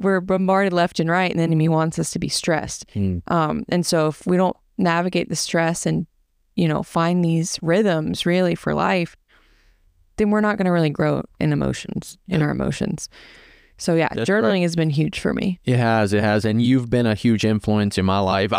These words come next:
Speaker 2: always known the power of journaling, and I've done on and off for so many years. However, I never had a consistency with that. And the reason why is because I've,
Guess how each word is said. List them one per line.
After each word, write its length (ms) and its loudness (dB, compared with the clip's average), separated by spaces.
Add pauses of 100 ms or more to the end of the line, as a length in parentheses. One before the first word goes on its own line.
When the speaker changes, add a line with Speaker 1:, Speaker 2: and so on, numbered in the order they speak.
Speaker 2:
always 360 2
known 340 2
the 120 2
power 500 2
of 100 -2
journaling, 580 2
and 140 0
I've 220 0
done 260 2
on 180 2
and 120 0
off 180 2
for 140 -4
so 120 -2
many 200 2
years. 360 2 (340)
However, 420 2
I 80 4
never 340 2
had 260 -2
a 80 0
consistency 760 -2
with 160 -2
that. 260 -2 (380)
And 500 0 (360)
the 100 2
reason 400 2
why 300 2
is 180 0
because 280 -2
I've, 180 0